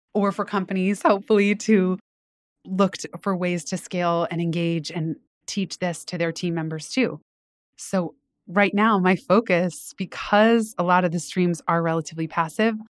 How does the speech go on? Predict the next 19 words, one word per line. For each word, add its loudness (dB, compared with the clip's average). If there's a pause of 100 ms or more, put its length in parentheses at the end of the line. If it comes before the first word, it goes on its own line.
(300)
I'm 2
able 2
to -4
have -2
the -6
privilege 0
of -4
trying 0
to -2 (440)
double 0
down 0
and 2
grow -2
the -6
podcast -6
and -4
grow -2 (540)
the -6
base -2